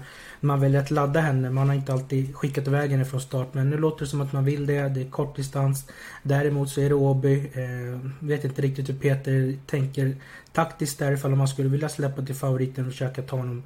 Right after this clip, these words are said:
på speed via stretchen. Hon är ju bra i ryggar också. Avslutade riktigt bra senast. Då hade hon ju stått över lite och inte tävlat på drygt en månad. Så det hade gått lite lång tid mellan starterna. Hon borde vara lite vassare till den här starten.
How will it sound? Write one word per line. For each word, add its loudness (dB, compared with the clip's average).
på 4
speed 2
via 2
stretchen. 0
Hon 4
är 4
ju 2
bra -2
i -2
ryggar 0
också. -2
Avslutade 0
riktigt -2
bra -2
senast. -4
Då -6
hade 0
hon 6
ju 4
stått -2
över 2
lite -2
och -2
inte -8
tävlat -4
på -4
drygt -6
en -2
månad. -4
Så -6
det 0
hade -2
gått 2
lite 2
lång 2
tid -4
mellan -2
starterna. -2
Hon 0
borde 6
vara 4
lite -2
vassare -4
till -4
den 0
här 2
starten. -8